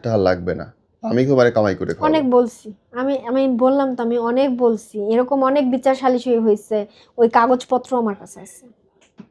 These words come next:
Speaker 2: বিচার সালিশি করে পায়ে ধরে আমি তার সংসার করছি। বাইশ বছর তো সংসারটা এমনি এমনি আগায় না। বিচার সালিশি করছি, তারপরে হচ্ছে,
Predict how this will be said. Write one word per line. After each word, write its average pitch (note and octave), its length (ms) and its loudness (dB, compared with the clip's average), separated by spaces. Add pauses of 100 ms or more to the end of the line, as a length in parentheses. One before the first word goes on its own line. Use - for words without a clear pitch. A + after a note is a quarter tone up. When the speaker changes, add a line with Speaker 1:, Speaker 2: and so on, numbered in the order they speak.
(480)
Speaker 2:
বিচার A#3+ 280 2
সালিশি C#4+ 340 2
করে D4+ 240 6
পায়ে C#4+ 320 6
ধরে C#4+ 280 4
আমি E4 180 4
তার C4+ 140 2
সংসার A#3 340 -6
করছি। - 400 -20 (760)
বাইশ A#3 240 4
বছর C4+ 260 4
তো D4 160 0
সংসারটা C#4+ 460 2
এমনি C4+ 400 2
এমনি B3 200 2
আগায় G3+ 320 -4
না। F#3+ 120 -20 (1800)
বিচার C4 340 6
সালিশি C4 420 2
করছি, A#3 760 0
তারপরে A3 360 2
হচ্ছে, B3 540 0